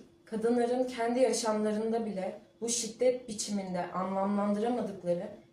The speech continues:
ifade edemedikleri örneklerle karşılaşıyoruz. Biz bu çalışmayla bu görünmezliği bozmak, ekonomik şiddeti kavramsal olarak ortaya koymakla kalmayıp aynı zamanda kadınların deneyimleriyle de görünür hale getirmek istedik.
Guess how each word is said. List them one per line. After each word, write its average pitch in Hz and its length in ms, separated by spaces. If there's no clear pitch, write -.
ifade 214 460
edemedikleri 214 640
örneklerle 202 680
karşılaşıyoruz. 170 840
Biz 226 220
bu 269 100
çalışmayla 185 800
bu 240 100
görünmezliği 214 800
bozmak, 190 500
ekonomik 233 480
şiddeti 220 440
kavramsal 214 600
olarak 208 420
ortaya 233 400
koymakla 226 580
kalmayıp 220 640
aynı 262 300
zamanda 208 500
kadınların 240 600
deneyimleriyle 226 920
de 196 200
görünür 233 480
hale 220 500
getirmek 190 440
istedik. - 480